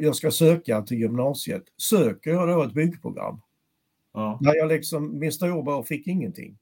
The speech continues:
Speaker 2: Nej, nej, nej, det, nej, det är ju, man kan säga så, så här, där, just där jag jobbar då, jag jobbar i Lerum där, där har vi haft, eh,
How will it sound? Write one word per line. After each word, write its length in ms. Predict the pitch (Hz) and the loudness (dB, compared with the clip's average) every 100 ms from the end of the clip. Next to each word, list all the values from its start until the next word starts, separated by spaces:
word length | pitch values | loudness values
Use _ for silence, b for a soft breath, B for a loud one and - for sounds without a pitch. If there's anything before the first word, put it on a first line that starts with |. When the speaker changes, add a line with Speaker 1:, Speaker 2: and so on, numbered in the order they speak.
| _ _ _ - | _ _ _ 4
Speaker 2:
Nej, 260 | 127 151 139 | 6 6 2
nej, 200 | 117 107 | -2 -2
nej, 240 | 117 127 | -2 0
det, 160 | 135 131 | 0 0
nej, 160 | 131 139 | 0 2
det 60 | |
är 180 | 147 143 | 4 4
ju, 180 | 135 127 B B | 2 0 B B
man 160 | 156 160 | 2 4
kan 120 | 196 | 4
säga 200 | 247 143 | 4 2
så, 180 | 151 139 | 0 0
så 80 | |
här, 80 | 151 | 0
där, 260 | 147 170 135 | 4 4 4
just 280 | - 185 143 | 2 2 4
där 80 | 175 | 4
jag 280 | 190 120 151 | 6 4 2
jobbar 320 | 202 131 131 | 2 0 0
då, 60 | 117 | 2
jag 60 | 123 | 0
jobbar 220 | 143 113 | 0 0
i 80 | 123 | 0
Lerum 440 | 156 110 95 120 | 0 0 0 0
där, 140 | 147 | 0
där 140 | 113 139 | 0 2
har 140 | 165 | 2
vi 80 | 156 | 0
haft, 320 | 170 226 - - - b b b b b _ _ _ _ 107 | -2 -2 -4 -14 -20 b b b b b _ _ _ _ -4
eh, 240 | 117 95 | -2 -2